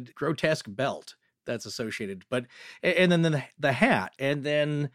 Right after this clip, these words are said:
in this particular case, that's another through line again, the, uh, th-, through the book, is that there are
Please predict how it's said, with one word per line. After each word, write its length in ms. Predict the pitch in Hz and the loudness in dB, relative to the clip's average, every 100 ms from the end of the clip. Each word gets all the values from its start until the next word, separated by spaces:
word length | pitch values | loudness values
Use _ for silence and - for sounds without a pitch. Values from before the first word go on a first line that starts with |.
| _ _ _ _ - | _ _ _ _ -4
in 120 | 143 | 0
this 140 | 156 | 2
particular 420 | - 143 143 147 135 | 2 0 2 0 0
case, 460 | - 135 143 - - | 2 2 0 -4 -4
that's 380 | 170 180 - - | -2 -2 -6 -6
another 320 | 160 190 208 | 2 4 6
through 300 | 160 160 147 | 4 2 2
line 320 | 127 104 90 95 | 2 -2 -6 -10
again, 400 | 95 87 82 87 | -12 -12 -14 -16
the, 300 | 95 98 101 | -14 -14 -12
uh, 140 | 110 | -12
th-, 300 | 110 143 123 | -12 -14 -10
through 120 | 117 123 | -6 -6
the 80 | |
book, 240 | 104 107 101 | -6 -8 -8
is 100 | 101 | -4
that 220 | 113 107 | -4 -4
there 220 | 123 120 | -4 -2
are 340 | 117 117 117 | -2 -2 -2